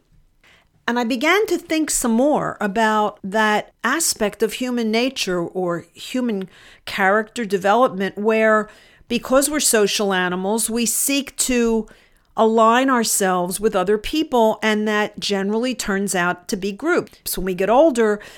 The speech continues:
they are sometimes hobby related, career related, they can still be sports related, and they can be political, right? Which is where we are now, this incredible focus on political identity. I think all of that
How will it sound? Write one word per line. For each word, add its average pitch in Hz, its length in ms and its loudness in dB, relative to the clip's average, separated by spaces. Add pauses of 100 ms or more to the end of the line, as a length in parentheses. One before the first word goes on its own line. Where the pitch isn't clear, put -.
(180)
they 196 280 2
are 190 120 2
sometimes 196 640 -2
hobby 226 400 4
related, 262 520 2
career 202 440 2
related, 262 640 2
they 175 120 -2
can 175 140 -8
still 220 260 0
be 202 160 -4
sports 262 500 -2
related, 240 540 2 (240)
and 185 160 -6
they 190 100 0
can 226 200 -2
be 202 160 -2
political, 190 720 0
right? 180 420 -6
Which 180 180 -6
is 185 140 -4
where 202 240 2
we 214 180 0
are 196 180 0
now, 180 460 -4 (300)
this 196 200 0
incredible 220 920 0 (100)
focus 240 840 2
on 208 420 2
political 220 580 2
identity. 175 760 -2 (880)
I 294 100 2
think 415 400 -2 (140)
all 294 320 8
of 262 160 0
that 190 400 0